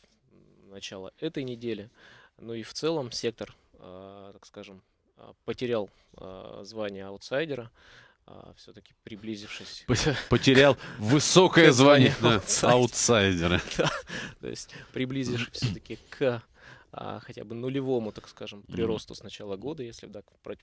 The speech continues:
Speaker 1: по индексу.
Speaker 2: Мгм.
Speaker 1: А, конечно, вчерашний день был сложным для рынка, м, внёс свои коррективы, но вот сейчас мы видим отскок и, возможно,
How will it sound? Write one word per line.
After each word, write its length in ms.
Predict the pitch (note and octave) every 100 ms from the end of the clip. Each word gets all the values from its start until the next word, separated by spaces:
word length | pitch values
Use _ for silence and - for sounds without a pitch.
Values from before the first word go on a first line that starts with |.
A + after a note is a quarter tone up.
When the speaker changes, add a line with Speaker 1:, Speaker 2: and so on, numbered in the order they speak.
| _
Speaker 1:
по 260 | - F#2+ F#2
индексу. 560 | - G2 F#2 - - -
Speaker 2:
Мгм. 220 | F2+ F2+ _ _ _ _ _ _
Speaker 1:
А, 340 | G#2+ G#2+ G#2
конечно, 340 | G#2+ D#3+ D3 A2+
вчерашний 440 | - A#2 A2 A2
день 200 | G#2+ G#2
был 120 | F#2+
сложным 500 | F#2+ - C#3+ E3+ E3
для 200 | B2 B2
рынка, 300 | B2 A#2+ A2
м, 1160 | G2+ _ _ _ _ _ _ _ _ _ D#2+ G#2 G2
внёс 240 | G#2 G#2+
свои 220 | - F#2+
коррективы, 580 | F#2 G#2+ G2+ _ D3 B2+
но 160 | A2+ A2+
вот 140 | A2 -
сейчас 500 | - - A2 G2+ -
мы 140 | G2
видим 240 | G2+ G#2 G2
отскок 440 | - - C3 -
и, 200 | F2 F2 F2+
возможно, 640 | F#2 F2+ G#2+ G#2+ G#2 F#2+